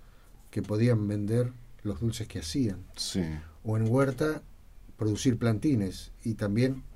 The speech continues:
Speaker 1: en un momento, la venta de plantines. Y el paso, que fue muy alentador después de unos meses,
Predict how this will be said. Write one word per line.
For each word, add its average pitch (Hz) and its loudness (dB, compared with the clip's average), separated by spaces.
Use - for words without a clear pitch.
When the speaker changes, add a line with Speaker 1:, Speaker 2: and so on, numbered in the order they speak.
Speaker 1:
en 104 -2
un 110 2
momento, 123 2
la 101 -2
venta 113 2
de 101 0
plantines. 101 -2
Y 113 6
el 113 6
paso, 135 2
que 110 2
fue 123 2
muy 143 8
alentador 123 4
después 117 2
de 113 8
unos 120 4
meses, 151 0